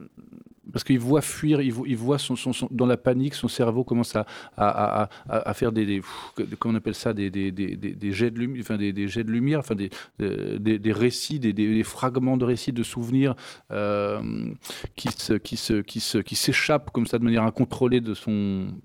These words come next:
de son esprit. Euh, euh, occupé par la panique, et, euh, des flashs, des, des, des choses. Et donc, il voit que ce qui est de l'ordre de la pensée, du raisonnement, du langage est en train de le déserter. Et, et il se dit, euh,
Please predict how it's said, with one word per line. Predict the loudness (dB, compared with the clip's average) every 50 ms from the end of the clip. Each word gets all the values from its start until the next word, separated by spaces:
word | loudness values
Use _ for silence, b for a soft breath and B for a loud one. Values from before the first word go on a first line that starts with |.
| _ _ _ _ _ _
de | -4 -4
son | 0 0 0 0
esprit. | 0 0 0 0 0 0 0 -2 -6 -14 _ _ _ _ _ _ -20 -20 _ _ _ -20 -16 -12
Euh, | -8 -4 -2 -2 0
euh, | 2 2 2 2 0 0 -2 -2
occupé | -4 -2 -2 -2 2 2 2
par | 2 2 0
la | 0 0
panique, | 0 0 0 0 0 -2 -6 B B B B B B _ -2
et, | 0 2 2 2
euh, | 2
des | 0 -2 -6
flashs, | -6 -4 -2 -2 0 0 -2 -2 -2
des, | -2 -2 -2 -2
des, | -4 -6 -4
des | -4 -6
choses. | -6 -2 -2 0 0 0 -4 B B B B B B B B _ _
Et | 4 4 4 6 6
donc, | 4 2 2 2
il | 0 0
voit | 2 2 4 4 4 4
que | 2 2 4 4 4 4
ce | 2 0 -4
qui | -4 0 2 4 4 4
est | 4
de | 4 4
l'ordre | 4 6 4 4 2 0
de | 0 2
la | 2 2 2
pensée, | 0 0 -2 -2 -2 0 2 4 4 4 4 2
du | 2 2
raisonnement, | 2 2 4 4 4 4 4 4 4 4 2 0 0
du | 0 0
langage | 0 2 2 2 4 4 4 2 2 0 -4
est | -4 -4 -4
en | -4
train | -2 0 0
de | 2 2 2
le | 0 0 2
déserter. | 2 2 2 2 -2 0 0 -2 -2 -2 -4 _ _ _ _ _ b b b b b b b b _ _ _ _ _ B B B B B B B _ _
Et, | 0 2 4 2
et | 2 0 0 0 2 2 2 2
il | 0 -2 -2
se | -2 -4 -4
dit, | -4 -4 -4 -2 0 2 2
euh, | 2 2 2 0 0 -2